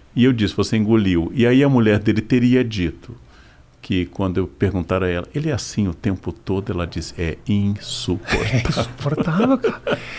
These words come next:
Speaker 2: É insuportável, porque os teus problemas, que são problemas reais e humanos, eles trans-, você fica o tempo inteiro se sentindo a pessoa mais deslocada do planeta por ser normal.
Speaker 1: É.
Speaker 2: Ou não, mas assim, os teus problemas parecem problemas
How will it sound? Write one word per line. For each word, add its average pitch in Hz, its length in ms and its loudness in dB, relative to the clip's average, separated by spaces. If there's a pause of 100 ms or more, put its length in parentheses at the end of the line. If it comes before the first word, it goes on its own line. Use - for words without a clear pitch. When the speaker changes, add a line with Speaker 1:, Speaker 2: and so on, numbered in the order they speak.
(180)
Speaker 2:
É - 180 -8
insuportável, 160 580 2
porque 160 240 2
os - 140 0
teus 220 240 4
problemas, 175 540 4
que - 60 -4
são 175 100 2
problemas 139 500 4 (300)
reais 170 540 4
e 151 80 6
humanos, 165 500 6
eles 190 200 4
trans-, - 380 2 (280)
você 220 180 2
fica 214 200 2
o - 40 2
tempo 262 320 4
inteiro 202 240 6
se 190 120 2
sentindo 180 400 4
a - 40 2
pessoa 247 180 2
mais 220 240 4
deslocada 220 580 4
do 220 80 6
planeta 247 360 4
por 247 180 4
ser 254 260 2 (120)
normal. 330 880 6 (340)
Speaker 1:
É. 87 180 -6
Speaker 2:
Ou 208 200 4
não, 208 440 6
mas 151 260 4
assim, 190 400 4 (420)
os - 60 -20
teus 247 140 2
problemas 254 340 2
parecem 226 480 2
problemas 220 560 2